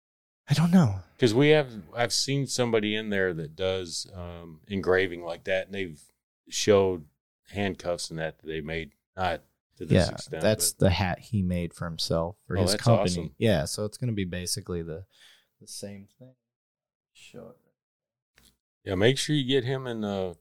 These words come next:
Speaker 2: P O B, 'cause anything that we, like, the, anything that we buy,
Speaker 1: Yeah.
Speaker 2: like the trailer,
Speaker 1: Mm-hmm.
Speaker 2: T-shirts, the wrap, the hats,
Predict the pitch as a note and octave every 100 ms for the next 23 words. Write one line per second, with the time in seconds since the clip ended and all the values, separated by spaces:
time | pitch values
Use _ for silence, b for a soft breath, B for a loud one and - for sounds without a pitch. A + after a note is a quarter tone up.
0 | _ - A2 G2 A2+ A2 F2+ D#2 B2+ D3
1 | C#3 D3+ C3+ A2+ B2 A#2+ G#2 - _ _
2 | _ _ _ _ G#2+ G#2+ - _ _ G#2+
3 | G#2+ A2 - C3 C3+ B2+ C#3 A#2 A2+ F2
4 | E2 G2 G#2 - _ _ G#2+ G2+ - G2
5 | F2+ - - G#2 G2+ G2 F2 _ _ C#3
6 | C3+ C3 F2+ E2+ - - D#2 D#2+ F#2 F#2+
7 | - _ _ _ _ _ _ C#2+ D2 -
8 | G2 G2+ F#2 - -